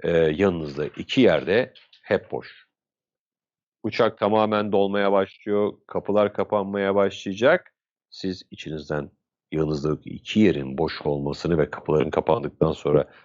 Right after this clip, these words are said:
rahat yolculuk yapacağınızı tam düşünürken, cak cak bir çocuk ve bebek ağlamasıyla birlikte bir anne kan ter içerisinde uçağa biniyor. Ve biraz ilerledikten sonrasında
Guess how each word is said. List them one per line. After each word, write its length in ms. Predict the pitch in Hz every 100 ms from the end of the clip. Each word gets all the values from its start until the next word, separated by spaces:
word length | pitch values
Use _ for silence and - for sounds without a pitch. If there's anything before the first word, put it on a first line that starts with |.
| -
rahat 300 | 76 127 123
yolculuk 520 | 80 76 76 117 127
yapacağınızı 720 | 82 78 - 73 69 65 65 -
tam 280 | 110 131
düşünürken, 640 | 87 - 71 - 90 113 151 _ _ _ _ _ _ _ _ _ _ _ _
cak 400 | - 92 - -
cak 380 | - - - -
bir 80 | 71
çocuk 420 | 71 67 78 -
ve 120 | 80
bebek 320 | 78 73 -
ağlamasıyla 560 | 65 67 65 60 - 64
birlikte 360 | 67 62 -
bir 220 | - 71 78
anne 340 | 69 64 65 _ _ _ _
kan 240 | - 92 -
ter 140 | -
içerisinde 440 | - 143 131 127
uçağa 300 | 123 - 120
biniyor. 260 | 107 110 - _ _ _ _ _ _ _ _ _ _ _ _ _ -
Ve 320 | 76 71 - _ _ _ _ -
biraz 200 | 123 92
ilerledikten 580 | 71 73 67 65 - 62
sonrasında 840 | - 64 64 - 58 71 87 95